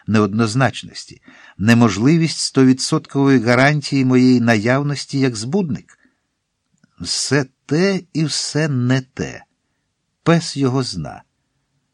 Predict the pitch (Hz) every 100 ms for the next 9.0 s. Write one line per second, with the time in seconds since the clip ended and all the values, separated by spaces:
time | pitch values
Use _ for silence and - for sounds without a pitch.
0 | _ - 131 131 _ 165 180 - 170 170
1 | 143 160 170 143 156 151 _ 160 175 156
2 | 143 127 101 123 185 117 76 _ _ _
3 | _ _ _ 90 101 101 104 87 92 82
4 | 85 113 98 95 92 - 107 98 92 87
5 | 95 98 95 87 101 101 92 90 92 95
6 | - _ _ 92 117 135 90 60 - -
7 | _ _ _ - 85 69 80 95 90 85
8 | - 113 107 98 95 90 113 110 117